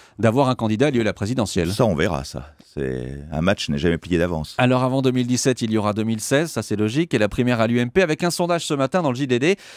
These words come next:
Speaker 1: Sondage uniquement auprès des sympathisants de droite et du centre. Nicolas Sarkozy est largement en tête avec quarante-deux pour cent.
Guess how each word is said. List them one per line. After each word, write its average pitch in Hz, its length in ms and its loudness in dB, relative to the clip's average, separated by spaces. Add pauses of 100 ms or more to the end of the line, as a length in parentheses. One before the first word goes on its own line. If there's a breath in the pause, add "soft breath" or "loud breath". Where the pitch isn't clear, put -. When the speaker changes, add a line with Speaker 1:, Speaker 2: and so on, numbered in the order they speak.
(220 loud breath)
Speaker 1:
Sondage 170 380 4
uniquement 214 440 2
auprès 196 180 -2
des 165 80 0
sympathisants 156 540 0
de 139 100 4
droite 156 300 0
et 151 40 2
du 135 120 -4
centre. 117 400 0
Nicolas 185 420 2
Sarkozy 165 520 0
est - 20 2
largement 143 500 0
en 131 60 -2
tête 127 180 -2
avec 104 200 0
quarante-deux 110 360 0
pour 120 220 0
cent. 214 240 2